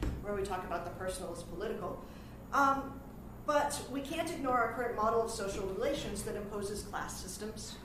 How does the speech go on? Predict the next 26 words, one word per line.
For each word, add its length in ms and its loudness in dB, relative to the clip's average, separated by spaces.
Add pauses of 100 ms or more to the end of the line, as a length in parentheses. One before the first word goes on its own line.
uh, 180 0
hierarchies, 680 0
and 100 -6
resultant 420 -6
oppressions 560 -6 (280)
on 160 8
all 220 10
aspects 440 4
of 100 -4
our 120 -4
lives. 420 -4 (340)
So 440 2
I 80 2
would 100 0
say 140 0
that 140 -2
a 60 2
Marxist 560 2
class-based 500 -2
analysis 500 -4
of 80 -6
economic 480 0
structures, 640 -8 (380)
um, 360 2 (580)
is 320 4 (160)
fundamental 400 0